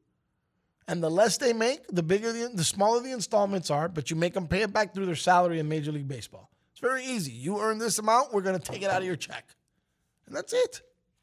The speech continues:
End of discussion. It's not even to be discussed. That's where you whack 'em.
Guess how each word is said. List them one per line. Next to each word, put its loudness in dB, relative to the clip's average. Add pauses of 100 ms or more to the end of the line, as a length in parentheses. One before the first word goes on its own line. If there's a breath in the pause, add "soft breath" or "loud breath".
(160)
End 2
of -4
discussion. 2
It's -6
not 2
even -8
to -2
be -6
discussed. -4 (720)
That's 0
where 2
you -2
whack 4
'em. -12